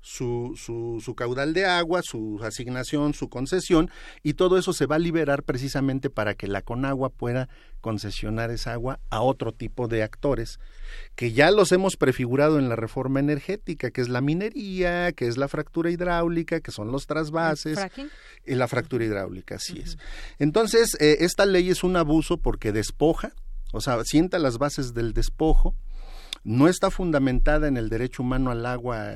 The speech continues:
Speaker 1: y saneamiento, sino que utiliza la figura del uso público urbano, que es muy abierto,
Speaker 2: Ujú.
Speaker 1: eh, en las aguas que se van a liberar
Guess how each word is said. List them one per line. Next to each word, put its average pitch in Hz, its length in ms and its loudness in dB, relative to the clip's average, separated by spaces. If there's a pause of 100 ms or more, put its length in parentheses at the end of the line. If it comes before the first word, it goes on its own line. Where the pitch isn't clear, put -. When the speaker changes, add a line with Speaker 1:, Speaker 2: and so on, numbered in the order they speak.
Speaker 1:
y 110 100 -10
saneamiento, 139 800 0 (220)
sino 120 260 0
que 127 120 -4
utiliza 131 440 -2
la 127 140 0
figura 123 400 -4
del 110 160 -2
uso 123 200 -6
público 127 440 -4
urbano, 139 380 2
que 107 120 -10
es 98 100 -8
muy 139 220 0
abierto, 165 580 0 (220)
Speaker 2:
Ujú. 175 240 -18 (360)
Speaker 1:
eh, 104 180 -2
en 113 100 0
las 113 160 -2
aguas 139 260 0
que - 100 -12
se 101 120 -8
van 117 220 0
a 147 40 4
liberar 165 540 4